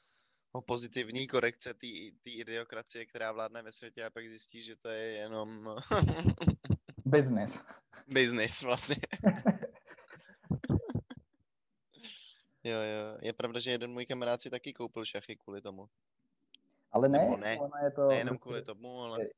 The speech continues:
Speaker 2: je to veskrze pozitivní, no, tak to je super, jestli bude víc lidí hrát šachy.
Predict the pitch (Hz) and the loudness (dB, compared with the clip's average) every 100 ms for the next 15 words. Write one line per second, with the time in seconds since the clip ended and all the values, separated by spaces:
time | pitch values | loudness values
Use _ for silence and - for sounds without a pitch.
0 | _ - 123 135 127 127 131 131 127 - | _ -2 2 2 2 -2 0 0 0 0
1 | 131 180 190 156 135 117 104 95 104 - | 0 0 -2 0 2 2 2 -2 -4 0
2 | 110 107 127 131 143 135 131 113 107 101 | 0 0 -2 -2 -2 -2 -4 -2 0 0
3 | 101 104 110 98 101 101 101 101 - - | -2 -4 -4 -2 -2 0 2 0 -4 -8
4 | 90 90 | -8 -12